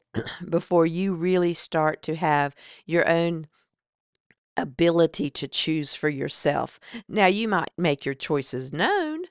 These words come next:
All babies cry, all babies have a temper, all babies can tell you whether or not they want those peas on that spoon, and they may spit it right out back in your face.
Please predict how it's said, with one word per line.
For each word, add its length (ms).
All 200
babies 500
cry, 580
all 200
babies 480
have 240
a 60
temper, 680
all 220
babies 360
can 200
tell 200
you 160
whether 220
or 60
not 220
they 120
want 240
those 320
peas 480
on 160
that 220
spoon, 580
and 280
they 160
may 180
spit 300
it 100
right 240
out 220
back 240
in 100
your 160
face. 400